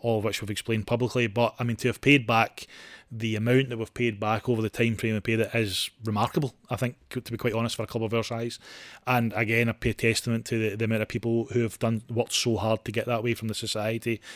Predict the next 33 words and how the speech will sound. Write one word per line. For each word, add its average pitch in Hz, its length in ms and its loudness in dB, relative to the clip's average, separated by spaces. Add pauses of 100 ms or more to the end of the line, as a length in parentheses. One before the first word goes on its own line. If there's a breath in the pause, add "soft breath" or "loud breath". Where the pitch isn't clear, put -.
(200 loud breath)
but - 120 -4
from 120 120 0
internally 117 340 2
at 104 60 2
the 107 40 -2
club 107 280 -2
in 110 80 -2
terms 107 240 -2
of 104 100 -2
the, 101 100 -2 (140)
the 113 160 -4
player 113 240 -2
recruitment 113 420 -4 (120)
department 113 520 -4
and 110 160 -2
also 107 280 -2
the 101 80 -6
coaching 123 340 -2
department, 113 400 -2 (280 loud breath)
to 123 100 0
get 110 100 0
guys 117 240 4
to - 60 -6
that 110 180 6
level 110 260 2
in 113 60 2
order 110 220 0
to 101 40 -6
trade 117 240 -2
them 107 140 -2
off 110 140 0
to - 100 -10
pay, 113 200 -2